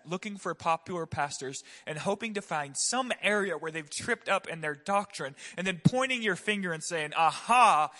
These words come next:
heretic, apostate." There's something self-righteous and arrogant about wanting to be the ultimate right one doctrinally and searching. And let me just say,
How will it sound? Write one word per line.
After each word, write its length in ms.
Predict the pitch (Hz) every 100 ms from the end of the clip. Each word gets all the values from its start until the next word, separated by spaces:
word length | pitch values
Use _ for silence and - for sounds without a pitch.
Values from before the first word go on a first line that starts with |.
| - -
heretic, 680 | 233 247 214 - 151 123 -
apostate." 920 | 151 - 240 262 - - 180 143 127 - -
There's 200 | 185 175
something 340 | - 240 262 220
self-righteous 1120 | - 208 190 110 143 165 220 262 - 113 -
and 160 | 147 147 -
arrogant 680 | 170 233 247 180 156 117 - - -
about 400 | 160 175 - 170
wanting 520 | 190 262 294 302 262 -
to 120 | 233
be 480 | 170 196 185 175 175 - -
the 160 | 180 -
ultimate 720 | 208 240 254 247 220 226 226 - _ _
right 480 | 139 143 156 214 226 -
one 280 | 160 147 143
doctrinally 800 | 165 190 180 - 160 143 139 135 - -
and 160 | 156 147
searching. 540 | - 208 208 - 135 -
And 200 | 165 147 - _ _ _ _ _ _ 190
let 100 | 226
me 80 |
just 200 | 233 214
say, 280 | 190 175 175